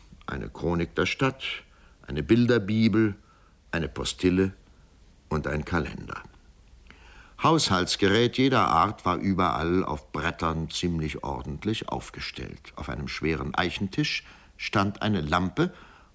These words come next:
und lag das Strickzeug des Stadtwächters. Einige dreibeinige Schemel vollendeten die Ausstattung und in einem Lederstuhl neben der Fensteröffnung, von welcher aus man in die Ebene blickte,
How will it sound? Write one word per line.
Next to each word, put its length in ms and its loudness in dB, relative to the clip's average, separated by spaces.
und 260 -2
lag 380 2
das 200 -2
Strickzeug 880 -6
des 100 -8
Stadtwächters. 920 -10
Einige 320 6
dreibeinige 640 4
Schemel 500 4
vollendeten 720 0
die 140 -2
Ausstattung 720 -4
und 140 -6
in 120 -6
einem 240 -4
Lederstuhl 680 2
neben 320 2
der 100 -2
Fensteröffnung, 880 -2
von 160 -6
welcher 300 -2
aus 180 -4
man 140 -4
in 80 -4
die 200 -4
Ebene 320 2
blickte, 420 0